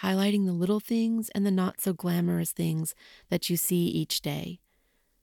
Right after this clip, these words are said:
There are so many valuable metaphors and lessons in the process of living in the moment. We are able to capture a piece of every day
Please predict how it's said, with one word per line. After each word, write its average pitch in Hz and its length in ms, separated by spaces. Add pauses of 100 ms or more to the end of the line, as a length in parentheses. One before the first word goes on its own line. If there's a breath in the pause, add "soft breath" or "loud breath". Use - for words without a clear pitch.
(280)
There 196 180
are 190 140
so 226 360
many 202 260
valuable 170 500
metaphors 175 800
and 151 240
lessons 175 640
in 165 100
the 165 80
process 165 520
of 165 120
living 165 340
in 165 120
the 165 60
moment. 151 580 (480 loud breath)
We 208 160
are 202 100
able 214 280
to 226 80
capture 202 560
a 190 40
piece 208 380
of 175 180
every 247 380
day 151 400